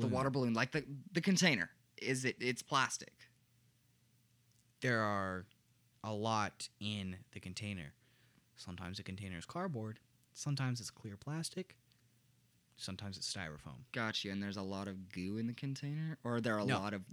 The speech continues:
Speaker 2: these in the container and
Speaker 1: Yeah.
Speaker 2: these hold, hold the goo?
Speaker 1: Yeah, so there's, they're hard water balloons. Now, they're not actually water balloons,
Speaker 2: Yeah, no,
Speaker 1: but yeah.
Speaker 2: that's just, like, the
Speaker 1: They're
Speaker 2: kind of
Speaker 1: hard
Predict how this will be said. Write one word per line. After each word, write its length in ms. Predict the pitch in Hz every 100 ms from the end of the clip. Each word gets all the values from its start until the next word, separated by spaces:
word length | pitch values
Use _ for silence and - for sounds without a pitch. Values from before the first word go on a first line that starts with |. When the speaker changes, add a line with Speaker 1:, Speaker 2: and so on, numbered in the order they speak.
| -
Speaker 2:
these 280 | 117 113 117
in 80 | 117
the 60 |
container 380 | 120 117 107 104
and 80 | 113
Speaker 1:
Yeah. 120 | 101
Speaker 2:
these 240 | 98 101 95
hold, 440 | 113 101 98 95
hold 320 | - 117 101
the 60 | 101
goo? 440 | - 92 90 - -
Speaker 1:
Yeah, 240 | 107 107 -
so 180 | - 113
there's, 400 | 98 92 - -
they're 160 | 117 104
hard 560 | - 113 120 156 180 - _ _ _ _ _ _ _ 123
water 260 | 131 113
balloons. 540 | 92 85 80 92 - - _ _ _ _ _ _ - _ _ _ _ 110
Now, 80 |
they're 80 | 120
not 160 | 170 123
actually 320 | 165 - 117
water 160 | 95 87
balloons, 160 | 147 160
Speaker 2:
Yeah, 160 | 123
no, 80 | 104
Speaker 1:
but 60 | 110
yeah. 40 | 113
Speaker 2:
that's 140 | -
just, 260 | 117 107 -
like, 280 | 101 - -
the 80 | 107
Speaker 1:
They're 120 | 113
Speaker 2:
kind 180 | 98 117
of 60 |
Speaker 1:
hard 260 | 113 135